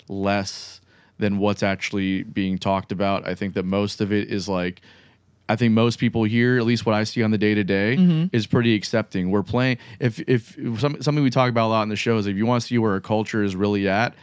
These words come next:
Speaker 1: look at their art first. Right. And our
Speaker 2: Dude, Jacksonville, it's, like, beautiful. It's like
Speaker 1: Yeah.
Speaker 2: we have people of every color, every race, like, just playing music, man. And it's like there's, there's people that have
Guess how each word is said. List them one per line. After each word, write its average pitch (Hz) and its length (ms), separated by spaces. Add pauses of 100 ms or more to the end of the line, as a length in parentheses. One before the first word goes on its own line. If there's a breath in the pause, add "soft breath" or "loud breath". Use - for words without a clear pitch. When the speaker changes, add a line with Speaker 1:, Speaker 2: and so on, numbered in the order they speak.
(240 loud breath)
Speaker 1:
look 117 180
at 117 100
their 113 160
art 104 340
first. - 500 (400 soft breath)
Right. 95 300 (120)
And 110 140
our 117 100
Speaker 2:
Dude, 170 280
Jacksonville, 175 720
it's, 151 220
like, 143 220
beautiful. 131 540 (100)
It's - 180
like 160 120
Speaker 1:
Yeah. 160 40
Speaker 2:
we 175 140
have 175 300
people 139 360
of 120 180
every 147 520 (480 soft breath)
color, 160 400
every 143 400
race, 139 540
like, 127 220 (260 soft breath)
just 208 180 (160)
playing 214 280
music, 220 360
man. 196 280
And 180 140
it's 190 140
like 208 160 (360 soft breath)
there's, 196 200
there's 202 180
people 185 420
that 147 220 (120)
have 127 120